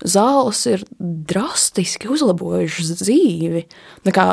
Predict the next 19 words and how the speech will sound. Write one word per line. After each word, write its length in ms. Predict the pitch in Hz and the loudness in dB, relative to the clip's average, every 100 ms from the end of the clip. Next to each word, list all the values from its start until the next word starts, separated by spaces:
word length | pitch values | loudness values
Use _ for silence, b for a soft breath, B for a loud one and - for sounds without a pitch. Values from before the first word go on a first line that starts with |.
| - - | 0 -2
jā, 280 | 175 247 254 | 2 6 6
varbūt 380 | 202 233 175 175 | 6 4 2 2
ne 100 | 175 | 2
viss 400 | 180 226 247 - | 4 4 4 4
ir 120 | 180 175 | 4 4
aizgājis 540 | 185 170 175 165 170 | 4 0 -2 -4 -4
prom, 240 | - 175 160 | -2 0 2
varbūt 300 | 220 214 - | 4 4 2
vēl 120 | 180 | 2
ar 100 | 175 | 4
vienu 240 | 185 220 202 | 4 2 0
ir 80 | - | 2
kaut 180 | 190 180 | 0 2
kādi 180 | 160 | -2
simptomi, 640 | - 190 220 214 170 175 180 | -2 0 0 0 2 2 2
vai 140 | 180 | 2
arī 160 | 170 170 | 0 0
simptomi 540 | - 202 208 180 170 | 2 2 2 2 2
ir 100 | 160 | 0